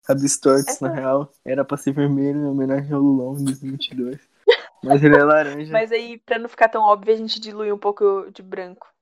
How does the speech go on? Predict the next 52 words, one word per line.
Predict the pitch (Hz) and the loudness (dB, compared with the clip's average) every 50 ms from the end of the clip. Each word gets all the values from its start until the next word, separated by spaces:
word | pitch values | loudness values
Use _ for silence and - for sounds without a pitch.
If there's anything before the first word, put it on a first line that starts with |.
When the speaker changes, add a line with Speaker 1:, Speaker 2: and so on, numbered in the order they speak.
| _ _ _ - | _ _ _ -16
Speaker 1:
Exatamente. | - 143 139 135 131 131 - 147 139 135 120 | -12 -10 -8 -8 -10 _ -12 -12 -10 -10 -8
Speaker 2:
pra | 113 190 185 | -6 -8 -8
ficar | - - 190 | -8 -10 -12
laranja. | 185 196 98 - - _ _ _ _ _ _ _ _ _ _ - | -10 -10 -12 -14 -16 _ _ _ _ _ _ _ _ _ _ -8
Speaker 1:
A | - 143 | -4 -2
gente | 147 156 156 165 - | 0 0 2 4 6
é | 180 | 8
Lula | 160 147 151 156 | 8 10 10 8
Speaker 2:
E | 151 202 | 8 6
Speaker 1:
desde | 190 196 202 220 | 4 4 2 0
Speaker 2:
aí | 240 | -2
Speaker 1:
que | 160 | -6
nasceu. | 156 147 143 - - 135 131 131 - _ _ _ _ _ _ _ _ _ _ _ _ _ _ _ _ _ _ _ - | -8 -8 -8 -10 -12 -12 -12 -12 -14 _ _ _ _ _ _ _ _ _ _ _ _ _ _ _ _ _ _ _ -6
Speaker 2:
E | 214 | -4
aí, | 202 202 202 208 214 | -2 0 0 -2 -4
se | 214 - - | -6 -6 -6
a | 220 214 | -4 -4
gente, | 214 220 202 202 214 - - 220 214 208 202 190 165 - _ - | -4 -4 -6 -6 -6 -8 -8 -8 -10 -12 -12 -14 -16 -18 _ -20
se | 240 - - | -20 -20 -16
você | 214 208 - 214 | -14 -8 -8 -6
modificar | 202 202 202 - - - - - 220 196 | -6 -6 -8 -10 -14 -12 -4 -2 2 2
a | 196 | 2
logo, | 196 185 190 196 214 220 220 208 196 175 180 196 _ _ _ _ _ _ | 4 4 6 6 6 4 2 0 -4 -10 -12 -14 _ _ _ _ _ _
dá | - - 190 | 0 0 0
pra | - 196 | 0 -2
formar | 190 - 190 190 185 | -6 -4 0 2 2
uma | 185 190 | 2 2
estrela | 196 196 - _ - 185 185 175 175 180 | -2 -8 -10 _ -4 -2 0 0 0 -2
com | 180 202 | -4 -10
P | 190 - 196 190 | -8 -6 -6 -6
T | - - 190 185 | -6 -8 -12 -12
no | 185 185 | -12 -16
meio. | 185 180 180 180 180 190 _ _ _ _ _ _ _ _ _ _ _ _ _ _ _ _ _ _ _ | -18 -18 -20 -20 -20 -20 _ _ _ _ _ _ _ _ _ _ _ _ _ _ _ _ _ _ _
Speaker 1:
Verdade. | - 147 131 131 135 131 131 | -4 -2 0 4 4 6 8
Speaker 2:
E | 127 | 8
P | 226 214 | 8 8
T, | - 233 226 | 8 6 4
na | 233 240 | 4 4
verdade, | 220 226 208 214 208 226 240 226 - 202 - | 4 6 8 10 12 12 10 8 4 -2 4
é | - 202 | 4 4
de, | 196 190 208 175 _ _ | 4 2 -6 -16 _ _
e | - 202 | -10 -6
meu | 202 202 202 | -6 -2 2
nome, | 196 202 214 226 | 2 2 4 4
na | 233 226 | 2 2
verdade, | 208 196 196 196 202 202 | 2 4 4 4 4 4
é | 208 | 2
em | 202 | -6
homenagem | 202 196 196 202 208 220 | -6 -4 -2 -2 0 0
ao | 214 208 | -2 0
P | - 226 226 | 2 2 2
T, | 226 - 190 180 190 | 2 -2 -4 -4 -4